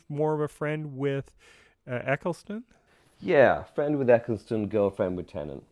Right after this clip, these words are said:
Speaker 2: Yeah, I'd,
Speaker 1: Mm-hmm.
Speaker 2: I'd agree with that. And then I think Jackie's written as the mother of that person, if you see what I mean.
Speaker 1: Right.
Speaker 2: So she's very much like the mother of your girlfriend, which is someone who, you know, if you get on with them is great,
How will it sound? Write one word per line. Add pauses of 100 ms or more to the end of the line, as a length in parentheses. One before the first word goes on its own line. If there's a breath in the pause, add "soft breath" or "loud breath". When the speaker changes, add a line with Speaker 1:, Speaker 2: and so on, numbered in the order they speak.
(140)
Speaker 2:
Yeah,
I'd,
Speaker 1:
Mm-hmm.
Speaker 2:
I'd
agree
with
that.
And
then
I
think
Jackie's
written
as (340 loud breath)
the
mother
of
that
person,
if
you
see
what
I
mean.
Speaker 1:
Right. (320)
Speaker 2:
So
she's
very
much
like
the
mother
of
your
girlfriend,
which
is
someone
who,
you
know, (640 soft breath)
if
you
get
on
with
them
is
great,